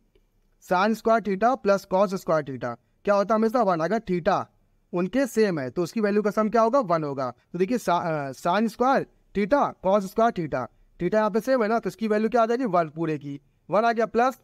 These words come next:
यहाँ पे देखिए cos square सेवनटी plus sin square सेवनटी, सेम theta क्या है, सब सेम है, तो sin square theta plus cos square theta क्या हो जाएगा, यहाँ पे भी वन हो जाएगा।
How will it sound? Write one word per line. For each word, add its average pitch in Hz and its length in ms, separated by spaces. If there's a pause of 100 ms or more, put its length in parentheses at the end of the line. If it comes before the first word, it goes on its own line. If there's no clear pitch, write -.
(380)
यहाँ 185 120
पे 220 100
देखिए 240 120 (320)
cos 190 200
square 226 220
सेवनटी 233 280
plus 220 220
sin 196 160
square 185 180
सेवनटी, 139 360 (180)
सेम 247 320
theta 196 360
क्या 226 140
है, 247 120
सब 214 300
सेम 277 280
है, 277 120 (260)
तो 214 80
sin 202 280
square 214 200
theta 214 240
plus 180 220
cos 196 260
square 190 200
theta 151 180
क्या 196 100
हो 202 60
जाएगा, 208 160
यहाँ 202 60
पे 226 120
भी 277 140
वन 170 200
हो 156 80
जाएगा। 139 360